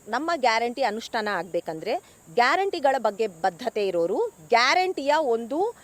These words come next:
ಆಮ್, ಸಿದ್ಧಾಂತವನ್ನ ಒಪ್ಕೊಳ್ಳೋ ಅಂಥವ್ರೇ ಇರ್ಬೇಕು, ಹೌದಾ?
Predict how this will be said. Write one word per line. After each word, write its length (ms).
ಆಮ್, 760
ಸಿದ್ಧಾಂತವನ್ನ 840
ಒಪ್ಕೊಳ್ಳೋ 400
ಅಂಥವ್ರೇ 360
ಇರ್ಬೇಕು, 380
ಹೌದಾ? 360